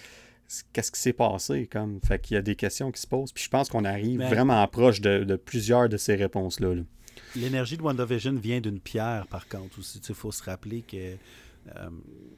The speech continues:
Speaker 2: vient de la même pierre qui est, qui est un petit peu
Speaker 1: Que Vision
Speaker 2: celle de,
Speaker 1: a, là.
Speaker 2: de, de Vision. Puis
Speaker 1: Ouais.
Speaker 2: c'est un petit peu ça qui crée leur lien aussi. Euh, est-ce qu'on, bon, si on va dans le, ce qui s'en vient, est-ce qu'on va voir le White Vision aussi ? Euh, White Vision,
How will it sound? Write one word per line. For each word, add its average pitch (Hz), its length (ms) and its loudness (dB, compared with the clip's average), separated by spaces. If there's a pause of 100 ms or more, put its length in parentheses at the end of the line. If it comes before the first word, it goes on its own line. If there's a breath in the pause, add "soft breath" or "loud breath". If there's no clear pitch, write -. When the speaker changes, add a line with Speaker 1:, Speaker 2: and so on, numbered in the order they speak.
(360)
Speaker 2:
vient 101 160 -6
de 95 40 -6
la 95 100 -6
même 101 220 -6
pierre 110 540 -4
qui 95 640 -10
est, - 40 -20
qui 95 120 -14
est - 20 -8
un 95 40 -8
petit 95 180 -12
peu - 120 -6
Speaker 1:
Que 107 60 6
Vision 104 360 6
Speaker 2:
celle 107 120 2
de, 101 80 0
Speaker 1:
a, 98 60 2
là. 87 60 -2
Speaker 2:
de, 92 220 -8
de 98 140 -8
Vision. 104 540 -2
Puis - 420 -12
Speaker 1:
Ouais. 90 60 -2
Speaker 2:
c'est 104 60 0
un 110 60 0
petit - 140 -8
peu 113 120 0
ça 127 160 -2
qui 95 260 -10
crée - 260 -2
leur 104 240 2
lien 107 320 -2
aussi. 120 440 -4 (360 loud breath)
Euh, 104 220 2 (100)
est-ce 117 240 0
qu'on, 143 320 4
bon, 127 200 4 (260 loud breath)
si - 180 -2
on 143 160 6
va 156 120 6
dans 139 160 2
le, 120 260 0
ce - 120 -10
qui - 120 -12
s'en 117 280 -4
vient, 123 180 -6
est-ce 120 100 -8
qu'on 135 160 -4
va 123 100 -2
voir 127 220 0
le 123 80 0
White 110 400 -4
Vision 160 320 -4 (280)
aussi ? 196 300 -12 (580 soft breath)
Euh, 101 180 -6
White 107 360 -4
Vision, 127 480 -6